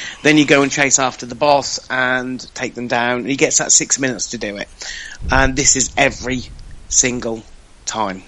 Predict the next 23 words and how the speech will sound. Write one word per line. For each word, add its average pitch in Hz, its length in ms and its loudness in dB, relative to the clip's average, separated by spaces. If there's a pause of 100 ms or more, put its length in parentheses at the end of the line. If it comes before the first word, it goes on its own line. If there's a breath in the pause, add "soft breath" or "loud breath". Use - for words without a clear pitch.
There's 110 240 -6
no 135 600 8
differenti-, 110 920 -2
uh, 110 360 -6
differentiation 110 840 -2
between 110 460 0 (460 loud breath)
one 131 220 6
mission 131 240 4
and 123 160 2
the 123 140 6
other, 120 200 6 (380)
other 143 240 4
than 143 140 -2
the 135 80 0
fact 123 280 -2
that 113 120 -12
they 113 160 -6
get - 180 -4
harder. 107 500 -4 (960 loud breath)
So 165 360 8
to 160 180 0 (140)
aid 190 360 2
you 123 300 -6